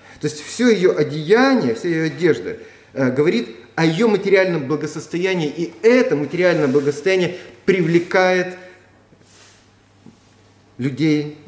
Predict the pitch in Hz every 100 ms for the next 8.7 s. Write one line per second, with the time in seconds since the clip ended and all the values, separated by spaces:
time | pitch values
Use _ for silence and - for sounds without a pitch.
0 | - 156 139 127 131 139 131 123 117 -
1 | - - - 151 107 - - - - -
2 | - 143 175 202 165 151 165 185 147 -
3 | - - 117 139 151 156 127 - 135 139
4 | 220 269 - - - _ _ - 127 -
5 | 170 165 - 131 123 147 139 98 76 -
6 | - - _ - _ _ - 156 156 135
7 | 143 147 151 147 135 170 151 131 113 -
8 | - 156 185 165 - - -